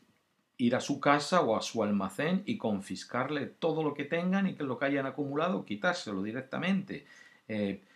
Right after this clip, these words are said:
obligarles a, a, al confinamiento, por ejemplo, a, a, eh, a que no salgan a, a,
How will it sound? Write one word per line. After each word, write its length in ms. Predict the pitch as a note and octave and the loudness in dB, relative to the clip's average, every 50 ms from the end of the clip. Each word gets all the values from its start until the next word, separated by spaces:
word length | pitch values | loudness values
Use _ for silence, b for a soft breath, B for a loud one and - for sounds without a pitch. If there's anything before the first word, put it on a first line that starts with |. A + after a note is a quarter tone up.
| b b b | b b b
obligarles 840 | C3 A#2+ A#2 A2 A#2 A#2+ A2 B2+ D3 D#3+ D#3+ E3+ F3 F3 F3 - - | 0 2 2 2 2 2 2 4 4 4 4 2 0 0 -2 0 0
a, 240 | E3 C#3+ B2 A2+ - - | 2 2 2 0 -2 -4
a, 280 | A#2 A#2 A2 G#2+ G#2 | -4 -2 0 0 0
al 140 | G#2 G#2 G#2 | 0 -2 -2
confinamiento, 800 | - A#2 A2 G#2 - B2+ A#2 A2+ D3+ G3 A3+ G3 - - G2 - | -4 -6 -4 -4 -4 -2 -2 0 0 0 0 0 -4 -6 -8 -8
por 120 | - G2+ | -6 -8
ejemplo, 480 | G#2 - - - G2+ - G#2+ F#2+ F#2 F#2 | -6 -2 -2 -2 -2 -2 -2 -4 -4 -4
a, 520 | F#2 F#2 F2+ F#2 F#2+ F#2 F2+ F#2 F2+ F2+ | -4 -4 -6 -6 -8 -8 -10 -10 -10 -12
a, 60 | F2+ b b b b b b b b b b b _ | -14 b b b b b b b b b b b _
eh, 320 | G#2+ G2 F#2+ F2+ F2+ - - _ _ - - - _ _ _ _ _ _ _ | -6 -4 -4 -4 -6 -10 -16 _ _ -20 -20 -20 _ _ _ _ _ _ _
a 120 | - - | -8 -6
que 140 | - - G#2 | -2 0 2
no 180 | G#2 A#2+ C3+ C3+ | 4 4 4 2
salgan 540 | C3+ - - C3+ F3+ F#3+ F#3+ F#2+ F#2 F#2+ F#2+ | 0 4 4 4 4 4 2 -2 -2 -2 -2
a, 160 | F#2+ F#2 G2 | -2 -4 -4
a, 240 | - F#2+ F2+ F2+ | -4 -4 -4 -4